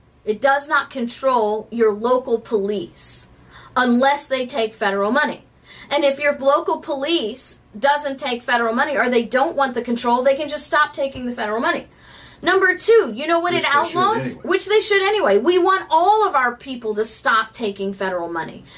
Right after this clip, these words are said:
Speaker 1: You actually, I, I, if there was one thing that I could pound in the heads of our local and state government, it costs you more money to take federal money than it is to get the handout from the federal government.
Speaker 2: Well, you become a puppet of the federal government. That's, that,
Speaker 1: Well,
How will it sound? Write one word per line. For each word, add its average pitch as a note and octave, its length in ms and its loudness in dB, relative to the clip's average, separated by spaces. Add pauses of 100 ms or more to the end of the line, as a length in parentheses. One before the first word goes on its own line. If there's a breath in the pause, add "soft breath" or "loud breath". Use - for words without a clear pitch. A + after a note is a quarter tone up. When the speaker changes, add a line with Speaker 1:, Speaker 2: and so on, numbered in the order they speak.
(160 loud breath)
Speaker 1:
You G#4 200 4 (100)
actually, A4+ 500 0
I, - 160 2 (100)
I, E4+ 220 2
if E4+ 160 -6
there A#4 120 2
was E4+ 160 0
one C#4 300 -4
thing G#3 220 -4
that G#3 120 0
I B3+ 120 0
could A3 240 -6
pound F4+ 440 0
in D4 120 -6
the B3 80 -2
heads G3+ 580 -4 (260 loud breath)
of B3 140 2
our A#3 180 4
local C4+ 360 0
and B3+ 160 -4
state A#3+ 240 -6
government, A3+ 360 -2
it C#4+ 140 0
costs A4+ 500 0
you F#4+ 200 6
more E4+ 420 0
money D#4 300 2
to A#3 120 0
take B3+ 280 -6
federal A#3+ 320 0
money A3 280 0
than G3 160 0
it G3 120 2
is G#3 220 4
to G3 100 -2
get F#3+ 160 0
the F#3 80 -4
handout F3 400 -6
from F3 160 -8
the E3+ 80 -10
federal E3+ 360 -12
government. - 400 -10
Speaker 2:
Well, E3 160 0
you A#2 80 -2
become A#2 320 -2
a G#2 60 -6
puppet C3 400 -4
of F#2+ 120 -8
the F#2+ 60 -14
federal G#2+ 320 -4
government. C3 280 0
That's, - 160 -6 (100)
that, - 280 -2
Speaker 1:
Well, D5+ 120 2